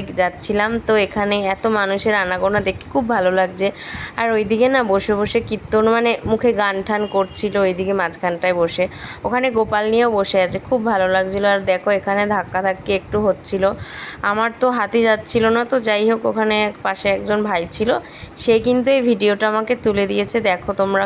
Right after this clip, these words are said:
কত অপূর্ব লাগছে আজকে জগন্নাথ, বলরাম, সুভদ্রা। তো এদিকে তোমরা তো আগেও দেখেছো, কিন্তু এই, এইভাবে দেখোনি হয়তো কখনো। তো চলো, আমাদের ওদিকে পুজো হয়ে গেছে,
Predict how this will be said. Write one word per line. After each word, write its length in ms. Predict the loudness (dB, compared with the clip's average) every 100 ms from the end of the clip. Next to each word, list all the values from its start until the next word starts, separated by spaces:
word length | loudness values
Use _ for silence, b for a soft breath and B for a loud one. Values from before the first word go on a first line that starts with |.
| -2
কত 200 | -4 0
অপূর্ব 480 | 2 0 0 -4 0 2
লাগছে 460 | 2 0 -2 -2 2
আজকে 320 | 2 -2 -4 -4 B B B B B -4
জগন্নাথ, 600 | 0 2 2 2 2 0
বলরাম, 460 | 0 0 2 2 0
সুভদ্রা। 580 | -2 -2 -2 -2 0 0 -2 B B B B B -12 0
তো 120 | 2 4 4
এদিকে 460 | 2 0 0 2 4 4 2 0
তোমরা 260 | -2 0 0
তো 140 | 0 0
আগেও 340 | 0 0 0
দেখেছো, 460 | 2 0 0 -2 0 0
কিন্তু 280 | 0 0 2
এই, 200 | 2 0 -4 B B -2
এইভাবে 380 | 0 2 2 2
দেখোনি 400 | 2 0 0 0
হয়তো 320 | 2 0 0 0
কখনো। 380 | 0 0 0 0 -4 B B B
তো 100 | -4
চলো, 280 | 0 2 2 2
আমাদের 260 | 0 2
ওদিকে 240 | 2 2 0
পুজো 300 | 0 0 4
হয়ে 200 | 4 4
গেছে, 320 | 2 2 2